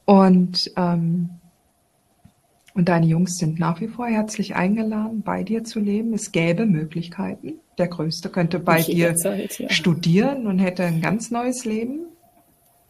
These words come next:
Speaker 1: Und der
Speaker 2: Ja,
Speaker 1: Jüngere
Speaker 2: es gibt deutsche Schulen hier.
Speaker 1: Auch
Speaker 2: Der
Speaker 1: das?
Speaker 2: Jüngere könnte auch kommen.
Speaker 1: Genau.
Speaker 2: Also ich hab's ja alles schon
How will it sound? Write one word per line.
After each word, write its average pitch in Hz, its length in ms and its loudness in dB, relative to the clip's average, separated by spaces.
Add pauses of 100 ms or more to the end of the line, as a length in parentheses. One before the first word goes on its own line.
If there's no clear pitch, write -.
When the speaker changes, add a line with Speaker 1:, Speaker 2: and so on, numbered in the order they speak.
(280)
Speaker 1:
Und 185 220 2
der 185 100 4
Speaker 2:
Ja, 165 140 0
Speaker 1:
Jüngere 220 180 4
Speaker 2:
es 233 120 -2
gibt - 200 -10
deutsche 185 260 -2
Schulen 262 360 2
hier. 165 160 0
Speaker 1:
Auch 165 200 2
Speaker 2:
Der 285 120 2
Speaker 1:
das? 165 100 0
Speaker 2:
Jüngere 185 260 0
könnte 220 320 2
auch 262 200 2
kommen. 208 160 2
Speaker 1:
Genau. 170 140 2
Speaker 2:
Also 147 140 -6
ich - 160 -6
hab's - 220 -2
ja 214 80 8
alles 214 220 4
schon 220 240 6